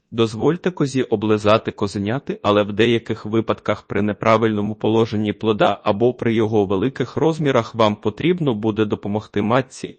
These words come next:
У проміжках між потугами чисто вимитої і змащеній вазеліном рукою намагайтеся відштовхнути плід, виправляючи його положення. Якщо ж пологи кози занадто затягуються за часом,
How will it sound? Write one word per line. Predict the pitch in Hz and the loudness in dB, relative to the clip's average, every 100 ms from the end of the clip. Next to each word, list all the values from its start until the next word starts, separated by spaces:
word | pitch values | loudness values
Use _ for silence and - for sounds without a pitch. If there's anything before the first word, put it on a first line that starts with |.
| - | -14
У | 107 | -6
проміжках | - 135 165 - 131 - | -2 0 -2 -2 -6 -2
між | 117 113 | -2 -2
потугами | - 107 104 104 107 104 | -4 -2 -2 0 -2 -2
чисто | - 110 - 104 | -2 -4 -2 0
вимитої | 101 120 123 - 98 90 - - | 2 2 0 -2 -4 -6 -12 -10
і | |
змащеній | 117 110 107 104 - 110 98 | -2 2 4 2 -2 -4 -2
вазеліном | 104 98 98 135 170 135 | -2 0 0 0 0 -2
рукою | 131 - 120 107 | -2 2 2 2
намагайтеся | 101 104 110 117 - - 95 | 2 2 2 0 -2 -10 -8
відштовхнути | 90 - - 101 - 110 113 110 | -8 -10 -8 -8 -6 -4 -2 -4
плід, | - 110 180 - _ - | -4 -4 -4 -8 _ -4
виправляючи | 127 131 120 117 190 180 - | -2 2 2 2 2 0 -2
його | 135 113 113 | 0 2 0
положення. | - 107 107 110 95 95 95 - _ | -2 0 0 0 -2 -6 -8 -14 _
Якщо | - 123 - 208 | -4 -4 0 -2
ж | - | 0
пологи | - 135 113 113 | 2 4 4 0
кози | - 190 202 | 0 0 0
занадто | 156 107 113 170 - 120 | -2 0 2 0 0 -2
затягуються | 101 98 - 123 113 113 - 110 | -2 0 2 4 2 0 -2 -4
за | 107 | -4
часом, | 101 - 101 - 90 | -4 0 0 0 -10